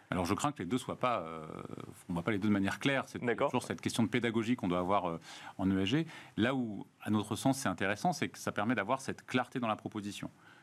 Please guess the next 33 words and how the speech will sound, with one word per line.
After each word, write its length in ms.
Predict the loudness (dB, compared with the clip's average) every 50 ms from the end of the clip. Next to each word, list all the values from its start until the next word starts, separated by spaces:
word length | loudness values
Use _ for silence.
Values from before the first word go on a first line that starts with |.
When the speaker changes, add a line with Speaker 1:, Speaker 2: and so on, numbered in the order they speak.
| -6 0
Speaker 1:
Là 140 | 2 4 4
où 80 | 4 4
il 100 | 2 2
peut 160 | 0 2 2
y 40 | 4
avoir 160 | 4 2 2
des 120 | 2 2
questions 320 | 0 0 0 2 2 2 2
sur 160 | 2 2 2
l'I 100 | 2 2
S 160 | 2 2 2
R, 180 | 2 2 2 2
on 60 | 0
comprend 300 | -2 -4 -6 -6 -4 -2
pas 100 | 0 -2
trop 200 | 0 0 -2 -2
pourquoi 260 | 0 -2 -2 0 0
on 40 | 0
peut 100 | 0 0
avoir 200 | 0 0 0 0
tel 180 | 0 0 0 0
ou 80 | 0
tel 160 | 0 0 0
émetteur 300 | 2 2 0 2 2 2
en 80 | 2 2
portefeuille, 480 | 0 -4 -8 -10 -6 -2 0 0 0 -2 -6 -10 -20 -20 -20 -20 _ _ 4
au 100 | 4 6
moins, 360 | 8 8 8 6 6 4 0 -4 -10 -20 -20 -12 -6 -2
euh, 360 | 0 0 2 2 2 2 2
dans 180 | 2 4 4 6
la 200 | 6 4 4 2
gestion 300 | 2 0 0 0 -2 -4
solidaire, 460 | -2 -2 0 0 2 2 2 2 2